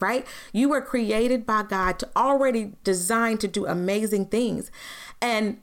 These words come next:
so would you not allow the power of God to have more weight than the opinions of others, right? So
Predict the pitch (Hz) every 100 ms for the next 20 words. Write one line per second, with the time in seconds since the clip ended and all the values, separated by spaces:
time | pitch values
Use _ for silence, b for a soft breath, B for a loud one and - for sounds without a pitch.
0 | - 294 233 247 240 269 349 247 233 277
1 | - - 220 214 214 226 262 277 - 190
2 | 175 - 190 208 262 269 226 208 196 180
3 | 180 226 294 - _ - 262 208 185 233
4 | 247 220 226 226 196 190 240 339 - -
5 | 180 220 202 196 180 175 165 165 202 302
6 | 339 175 151 - - 180 190 202 202 -
7 | - - 208 277 254 208